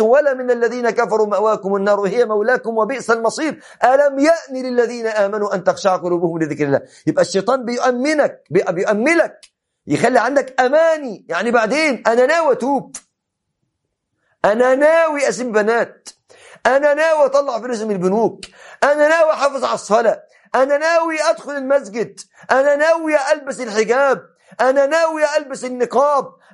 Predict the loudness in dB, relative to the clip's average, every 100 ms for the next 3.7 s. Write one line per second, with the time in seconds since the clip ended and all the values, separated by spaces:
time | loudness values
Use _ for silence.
0 | -2 0 0 0 2 2 0 -6 -14 -10
1 | -6 -6 -4 -4 0 0 0 -2 -6 -6
2 | -4 -2 -2 0 0 0 -2 -8 _ 0
3 | 2 2 0 0 0 -2 -6